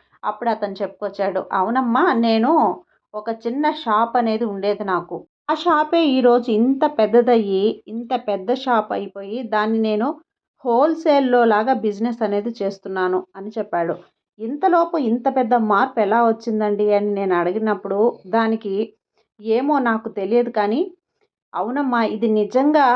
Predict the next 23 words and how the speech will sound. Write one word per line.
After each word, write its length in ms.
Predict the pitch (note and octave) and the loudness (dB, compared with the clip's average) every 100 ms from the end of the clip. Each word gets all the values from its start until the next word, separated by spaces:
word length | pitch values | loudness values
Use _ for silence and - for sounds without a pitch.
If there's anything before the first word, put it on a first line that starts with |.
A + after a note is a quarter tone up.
| A#3 | 2
ఆ 80 | G#3 G3 | 0 0
భగవంతుడు 600 | G3+ F#3+ G#3 A#3+ A#3+ A#3 | 0 0 0 0 0 0
నాకు 260 | A3 G#3 G3+ | 0 0 -2
నిజంగా 400 | F#3 F3+ A3+ B3 | -2 0 0 0
కల్పించిన 520 | A#3+ F#3+ F#3+ G3+ A3 | 0 -2 -4 -16 -12
ఒక 140 | G#3+ G3 | -12 -8
అదృష్టంగా 680 | F3 F3+ G#3 A#3 - A3 A#3 | -10 -6 -8 -6 -4 -2 0
నేను 200 | G#3+ F#3+ | 0 0
భావిస్తున్నాను" 800 | F#3 F3 A3 - G3+ G3+ F#3+ G#3 | 0 0 -2 -10 -14 -8 -6 -6
అని 220 | - G#3 | -6 -8
చెప్పినప్పుడు, 600 | G3+ F3 G3+ G#3 G#3 F3+ E3+ G3+ - | -8 -10 -6 -8 -4 -2 -2 -4 -8
ఆయన 240 | G#3 G3+ G3+ F#3 | -14 -12 -10 -6
మాటల 400 | F3 E3+ A#3+ D#4 C#4+ | 0 0 0 -2 0
వరుసలలో 540 | F#3+ F3+ A#3+ B3 B3 | -2 -2 -4 -2 -2
చెబుతూ 360 | A#3 G#3 G3 A3+ | -2 -6 -8 -12
ఉంటే 300 | A3 G#3 G3+ G3 | -10 -12 -10 -10
అండి, 260 | F#3+ F3+ B3+ G4+ _ _ _ | -8 -6 -8 -10 _ _ _
నాకు 320 | A#3+ C4 B3 B3 C#4+ - _ _ | -2 -2 2 0 0 -6 _ _
నిజంగా 440 | A3+ A3+ C#4+ D#4+ E4+ D4 | -10 -4 -2 2 2 2
ఈ 120 | A#3 | 0
విషయం 320 | A3+ A3+ C#4+ | 0 0 0
అప్పుడే 320 | A#3 - A3+ | 0 0 -2
తెలిసింది. 480 | A3 G3+ F#3+ F#3 F3+ | -2 -4 -4 -2 -2